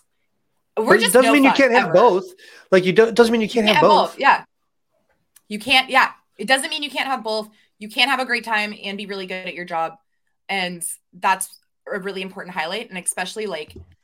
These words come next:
Speaker 1: you know, I will offer a female perspective here, um, from in, coming from that lens. Um, in one of my interview processes,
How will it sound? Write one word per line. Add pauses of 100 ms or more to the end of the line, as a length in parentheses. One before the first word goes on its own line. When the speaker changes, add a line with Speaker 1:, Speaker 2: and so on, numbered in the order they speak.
(180)
Speaker 1:
you
know,
I
will
offer
a
female
perspective
here,
um, (280)
from
in,
coming
from
that (120)
lens.
Um, (280)
in
one
of
my
interview
processes,